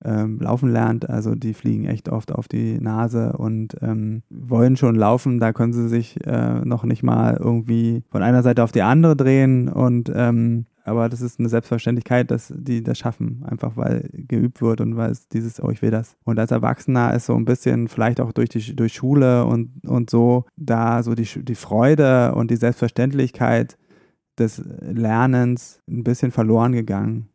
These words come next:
Und das wieder zu kultivieren und da so irgendwie in dem Ganzen so die Freude zu finden und die Selbstverständlichkeit, vor allen Dingen so eine Fehlerfreundlichkeit da, äh, mitzubringen, das sind,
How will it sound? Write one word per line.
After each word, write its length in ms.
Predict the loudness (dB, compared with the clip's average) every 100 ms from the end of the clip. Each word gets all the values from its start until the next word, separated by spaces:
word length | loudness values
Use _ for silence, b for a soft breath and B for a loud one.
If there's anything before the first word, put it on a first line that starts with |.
| _ _
Und 160 | -8 -2
das 280 | -2 -2 -8 -4
wieder 280 | 0 0
zu 100 | 0
kultivieren 540 | -4 -2 -2 0 0 2
und 100 | 0
da 200 | 0 0
so 200 | 0 0
irgendwie 340 | 2 2 2
in 60 | 0
dem 120 | 0
Ganzen 280 | -2 -2 -2
so 100 | -2
die 100 | -2
Freude 280 | 0 0 0
zu 120 | -2
finden 160 | -2 0
und 80 |
die 100 | 0
Selbstverständlichkeit, 1120 | 0 0 -2 -4 0 0 0 -4 -4 -4 -6 -8
vor 180 | -4 -2
allen 320 | 2 2 2
Dingen 460 | 2 0 -2 -6 -8
so 80 | -2
eine 140 | -2
Fehlerfreundlichkeit 1200 | -2 2 4 6 4 2 0 -2 -2 0 0 -2 _ -2
da, 480 | 0 2 2 -2 -4 -2
äh, 60 |
mitzubringen, 880 | 0 0 -2 -2 0 0 0 -4 -4
das 220 | -4 -4
sind, 200 | -4 -6